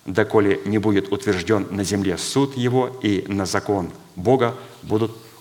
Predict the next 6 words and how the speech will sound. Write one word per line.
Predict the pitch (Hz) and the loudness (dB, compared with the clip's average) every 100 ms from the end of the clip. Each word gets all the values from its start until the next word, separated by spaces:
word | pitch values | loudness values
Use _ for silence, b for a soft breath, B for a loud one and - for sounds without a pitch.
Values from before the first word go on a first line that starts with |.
| - | -14
уповать | - 87 95 87 - B B | -6 0 0 0 -10 B B
острова. | - 90 - 101 87 76 - - - B B B B B | -8 -6 0 0 0 -6 -14 -20 -20 B B B B B
Исайя | 117 - 113 98 | -2 4 4 4
сорок | - 98 87 | 0 -2 0
два, | 101 127 127 123 - | 4 4 4 -4 -4
один, | 98 90 101 101 | -4 0 0 -2